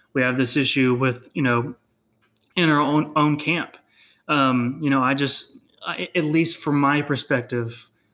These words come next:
I've noticed it, at least, uh, with, within the, the Southern Baptist Convention and how we just, I, and I don't, <laughs> I don't know if you're S B C or not, but, uh, th-, there, there's so much, um, talking past each other and not,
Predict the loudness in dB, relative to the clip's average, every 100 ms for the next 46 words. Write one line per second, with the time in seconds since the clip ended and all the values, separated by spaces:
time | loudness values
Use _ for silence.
0 | _ -4 -2 0 2 2 2 0 -2 -2
1 | -2 -2 -4 -4 -4 -4 -8 -16 -20 _
2 | -12 -12 -14 _ 0 2 0 -4 -4 -4
3 | 0 2 4 2 0 -4 -2 0 2 2
4 | 0 -2 -4 -2 -2 -2 -2 -2 -4 -4
5 | -2 -2 -2 -4 -4 -4 -4 -6 -6 -6
6 | -4 -2 0 -2 -2 -2 0 0 0 0
7 | 0 -2 -6 -2 0 0 -2 -4 -4 -6
8 | -10 -20 -20 -20 -20 _ _ _ -2 0
9 | 0 -2 -4 0 0 0 -2 -2 -2 0
10 | 0 2 2 2 0 -4 -6 -10 _ _
11 | _ _ _ _ -14 -14 _ _ -6 -2
12 | 0 -2 -2 -2 -2 -4 -2 -2 -2 -2
13 | -4 -2 -2 0 -2 -4 -6 -4 0 0
14 | 0 -2